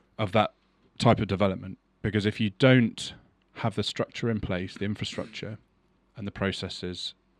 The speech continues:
the hardware, the software, and everything that supports it, then enabling those technologies, those novel next generation technologies, to bring about the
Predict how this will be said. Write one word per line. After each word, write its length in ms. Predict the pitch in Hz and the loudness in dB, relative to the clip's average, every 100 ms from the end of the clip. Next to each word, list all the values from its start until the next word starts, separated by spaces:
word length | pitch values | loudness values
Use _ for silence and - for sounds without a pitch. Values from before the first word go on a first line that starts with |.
| _ _ - | _ _ -10
the 80 | |
hardware, 720 | 95 107 104 98 101 98 98 - _ | 0 4 6 6 4 4 0 -4 _
the 60 | - | -12
software, 680 | - 92 - 87 87 87 - - | -8 -8 -6 -4 -4 -6 -8 -10
and 100 | 95 | -8
everything 300 | 98 104 98 | -4 -4 -4
that 120 | - | -6
supports 440 | - - 98 - | -10 -6 -6 -6
it, 160 | 85 - _ _ _ _ _ _ _ _ | -12 -12 _ _ _ _ _ _ _ _
then 420 | - 101 98 92 90 _ _ _ _ _ _ _ _ _ _ - | 0 2 4 0 -6 _ _ _ _ _ _ _ _ _ _ -2
enabling 480 | 104 120 123 110 | 6 6 8 6
those 200 | 107 101 | 6 4
technologies, 640 | - 110 107 104 95 95 90 | 2 -4 -2 0 0 0 -2
those 280 | 101 98 - | -2 -2 -2
novel 640 | 104 107 95 98 95 95 - - | 2 2 2 2 2 0 -6 -4
next 240 | 110 - | -4 -4
generation 500 | - 98 95 92 92 | -4 0 0 0 -6
technologies, 640 | - 92 95 92 90 90 | -10 -6 -4 -4 -4 -6
to 440 | - - 92 92 90 _ _ _ _ _ _ _ _ _ _ | -6 -4 -2 -2 -4 _ _ _ _ _ _ _ _ _ _
bring 180 | - 113 | 4 6
about 300 | 110 113 107 | 6 4 4
the 120 | 104 | 0